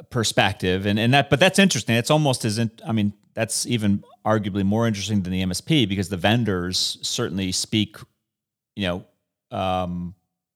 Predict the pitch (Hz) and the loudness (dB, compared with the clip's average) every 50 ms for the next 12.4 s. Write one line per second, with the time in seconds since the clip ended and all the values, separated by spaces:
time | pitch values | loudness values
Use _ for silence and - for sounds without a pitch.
0 | _ _ _ _ - 117 120 110 - 143 127 156 160 135 113 104 - - 127 120 | _ _ _ _ -2 0 0 2 4 4 4 6 6 6 6 4 2 0 -2 0
1 | - 175 143 101 95 - - 117 110 117 117 110 95 98 95 - - 120 117 - | 0 2 2 2 2 0 0 2 2 4 4 2 0 -2 -4 -4 -2 0 0 0
2 | - - - 95 - 120 120 - - - 82 104 - - - 107 98 95 - - | 0 -2 -6 -2 0 2 0 0 0 -2 -2 -2 -2 0 0 0 0 -2 -4 -8
3 | - - - 117 110 113 107 92 113 101 - - 123 131 113 123 110 101 - - | -12 -6 -2 0 2 2 2 2 0 -2 -2 0 0 0 2 2 0 0 2 2
4 | 120 120 131 135 107 92 90 82 - 82 82 80 82 - - 110 110 - 101 104 | 4 4 4 4 2 2 0 0 -2 -8 -12 -12 -10 -6 -4 -2 -2 -2 -2 -2
5 | 104 95 92 - - 107 104 95 87 85 92 98 92 - - 113 101 98 92 85 | -2 -2 -4 -6 -4 -2 -2 0 0 0 0 -2 -2 -2 -2 -2 -2 -2 -2 -2
6 | 92 92 90 90 - - 95 90 90 87 92 - _ _ _ _ _ _ _ _ | -4 -4 -4 -4 -6 -6 -6 -6 -6 -6 -8 -10 _ _ _ _ _ _ _ _
7 | _ _ _ _ _ _ _ _ _ _ _ _ - 98 90 82 82 - _ _ | _ _ _ _ _ _ _ _ _ _ _ _ -10 -8 -8 -8 -8 -12 _ _
8 | _ _ _ _ - - 90 - - - - 101 98 - - - 104 95 82 87 | _ _ _ _ -6 -6 -6 -6 -6 -6 -2 -2 0 0 0 0 0 0 0 -2
9 | 90 90 104 131 147 123 - - - - - 87 87 87 85 85 82 - 87 90 | -2 0 2 2 0 0 -2 -8 -10 -8 -4 -4 -2 -2 -2 -2 -4 -4 -4 -4
10 | 90 - - - _ _ _ _ _ _ _ _ _ _ _ - 95 87 85 82 | -4 -6 -8 -12 _ _ _ _ _ _ _ _ _ _ _ -10 -8 -8 -8 -8
11 | - - - - _ _ _ - - 92 - 101 90 - 101 92 82 82 92 87 | -12 -18 -20 -20 _ _ _ -10 -8 -6 -6 -6 -6 -6 -6 -6 -6 -6 -8 -8
12 | 82 - 104 117 117 90 - - | -6 -6 -6 -6 -4 -6 -8 -10